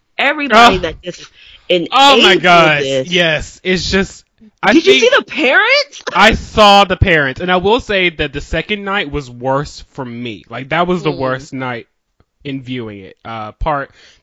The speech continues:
Speaker 2: three and four, when it got to, like, the whole sex tape, all of, all of that,
Speaker 1: Mm-hmm.
Speaker 2: um, and Sparkle, and allegedly her niece was the one that was in this, in the tape.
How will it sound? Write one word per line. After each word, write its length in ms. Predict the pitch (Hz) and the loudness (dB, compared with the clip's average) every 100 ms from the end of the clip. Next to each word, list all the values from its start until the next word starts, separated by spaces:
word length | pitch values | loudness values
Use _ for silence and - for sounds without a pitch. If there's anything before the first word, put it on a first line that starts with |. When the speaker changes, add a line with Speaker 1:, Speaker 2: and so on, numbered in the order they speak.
| _ | _
Speaker 2:
three 240 | 165 170 | -8 -6
and 120 | 151 - | -8 -10
four, 500 | 143 131 113 110 110 _ _ _ _ _ _ _ _ _ - | -12 -10 -10 -14 -18 _ _ _ _ _ _ _ _ _ -16
when 160 | 147 | -12
it 60 | 139 | -8
got 240 | 151 147 - - | -8 -8 -16 -14
to, 180 | 160 139 | -12 -10
like, 240 | 131 120 | -12 -14
the 80 | 123 | -12
whole 240 | 139 135 | -10 -10
sex 340 | - 147 - - | -10 -14 -14 -12
tape, 320 | 156 135 - | -10 -10 -12
all 220 | 131 131 135 | -10 -8 -10
of, 120 | 131 _ _ | -16 _ _
all 220 | 147 165 | -6 -4
of 180 | 160 123 | -6 -8
that, 540 | 120 143 170 - - - _ _ | -8 -6 -6 -8 -18 -20 _ _
Speaker 1:
Mm-hmm. 320 | 170 165 143 | -18 -16 -14
Speaker 2:
um, 760 | 135 135 131 131 127 123 117 117 | -10 -8 -8 -10 -12 -14 -18 -18
and 140 | 123 123 | -20 -20
Sparkle, 720 | _ 139 139 - 135 127 127 | _ -8 -8 -10 -10 -10 -10
and 240 | 117 113 110 | -14 -14 -14
allegedly 500 | 120 123 123 120 110 | -14 -14 -14 -16 -14
her 160 | 120 | -16
niece 380 | 120 123 123 - | -14 -14 -14 -14
was 160 | 120 117 | -16 -14
the 80 | 113 | -14
one 260 | 113 113 | -14 -14
that 100 | 110 | -14
was 100 | 107 | -14
in 120 | 107 | -18
this, 200 | 107 107 - | -20 -20 -20
in 200 | 113 104 | -20 -20
the 100 | 104 | -20
tape. 420 | - 110 95 - | -18 -18 -14 -14